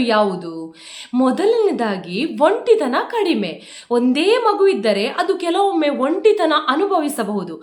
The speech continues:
ಆದರೆ ಅದರ ಜೊತೆಗೆ ಸಹೋದರ ಅಥವಾ ಸಹೋದರಿ ಇದ್ದರೆ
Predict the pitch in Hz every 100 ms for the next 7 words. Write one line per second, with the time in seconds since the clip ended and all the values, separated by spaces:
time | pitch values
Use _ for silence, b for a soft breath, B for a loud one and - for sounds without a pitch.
0 | B B B 294 330 254 185 226 - 233
1 | 330 320 220 226 392 392 196 208 339 -
2 | 233 226 285 392 339 285 240 262 254 247
3 | 208 190 302 339 294 240 220 202 190 208
4 | 170